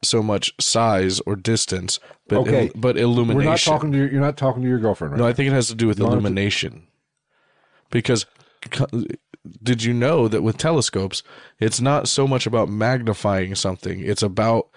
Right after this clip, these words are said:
Speaker 1: pulling
Speaker 2: Turning the light.
Speaker 1: Yes.
Speaker 2: Right.
Speaker 1: So, same, same.
Speaker 2: Eyes, no telescope. I can barely see you.
Speaker 1: Eyes might as well be telescopes. We can fucking focus and shit.
Speaker 2: Mine are shitty,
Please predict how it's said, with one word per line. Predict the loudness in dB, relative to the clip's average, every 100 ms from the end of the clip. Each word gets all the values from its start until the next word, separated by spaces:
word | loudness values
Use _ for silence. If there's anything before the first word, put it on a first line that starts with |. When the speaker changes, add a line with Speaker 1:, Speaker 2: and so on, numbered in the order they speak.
| -20 _ _ _ _
Speaker 1:
pulling | -2 2 2 2 0
Speaker 2:
Turning | -2
the | -4
light. | -6 -8 -6
Speaker 1:
Yes. | -2 -2 -2 -4 -4 -10 _ _ _ _ _ _ _ _ _ _ _ _
Speaker 2:
Right. | -12 -10 -6
Speaker 1:
So, | -2 2 2 2 -4 _ -20 _ _ _ _ _
same, | -6 -2 0
same. | 0 -2 -4 _ _ -20 -20 _ _ _ -4
Speaker 2:
Eyes, | 0 2 0 -4 -4
no | -2
telescope. | 0 0 0 -4 -10 _ _ _ _ _
I | -8
can | -6 -2
barely | 2 2 2
see | 0 0
you. | 2 0 -4 _ _ _ -2
Speaker 1:
Eyes | 2 2 2
might | 2 2
as | 0
well | 0
be | 0
telescopes. | 0 0 0 0 0 0
We | 0
can | -2
fucking | -2 -2 -2 -2
focus | 0 0 0 -2
and | -2 -2
shit. | 0 2
Speaker 2:
Mine | 2 2
are | 0
shitty, | 2 2 0